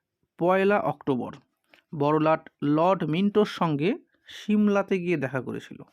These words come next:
কোথায়? সিমলাতে। এবং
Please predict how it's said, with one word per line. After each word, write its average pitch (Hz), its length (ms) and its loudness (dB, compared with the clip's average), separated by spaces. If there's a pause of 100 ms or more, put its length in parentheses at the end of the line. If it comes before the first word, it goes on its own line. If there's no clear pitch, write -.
(380)
কোথায়? 233 360 -2 (140)
সিমলাতে। 139 640 -4 (560)
এবং 175 280 2